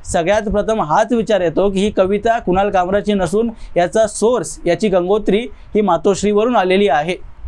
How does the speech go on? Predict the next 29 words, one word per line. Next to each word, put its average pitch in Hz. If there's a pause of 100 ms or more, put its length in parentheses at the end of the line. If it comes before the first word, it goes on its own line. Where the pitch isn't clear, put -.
(680)
आता 208
मित्रांनो, 247
राहिली 226
गोष्ट 220
अभिव्यक्ती 220
स्वतंत्रतेची, 202 (540)
तर 233 (220)
जे 180
लोक 233
आज 180 (160)
अभिव्यक्ती 214
स्वतंत्रता 214
धोक्यात 170
आहे 147
आणि 160
अशा 190
प्रकारचे 190
नारे 175
लावतायत, 160
त्या 185
लोकांना 196 (300)
केतकी 190
चितळे 196
आणि 160
असे 180
तमाम 196
लोक 175 (400)
आठवणीत 196
नसतील. 160